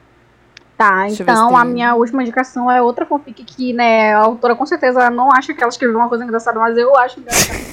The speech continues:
Speaker 2: <laughs>
Speaker 1: Que chama You and I, da, é uma fanfic Fabberry da Fernanda Gato.
Speaker 2: Nossa, mas
Speaker 1: Nossa,
Speaker 2: aquilo ali é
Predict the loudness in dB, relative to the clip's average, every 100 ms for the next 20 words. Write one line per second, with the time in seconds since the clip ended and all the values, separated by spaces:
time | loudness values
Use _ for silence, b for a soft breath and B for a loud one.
0 | -6 -6 -8 -8 -8 -4 -4 0 0 0
1 | 2 2 4 4 4 2 -2 _ _ -2
2 | 2 4 4 4 4 4 4 2 0 2
3 | 4 4 4 4 2 0 -4 -2 -2 -2
4 | -8 -12 -20 _ -14 -6 -4 -2 -6 -2
5 | -2 -2 -6 -10 -12 -14 -14 -16 0 6
6 | 6 6 4 6 6 6 6 6 8 8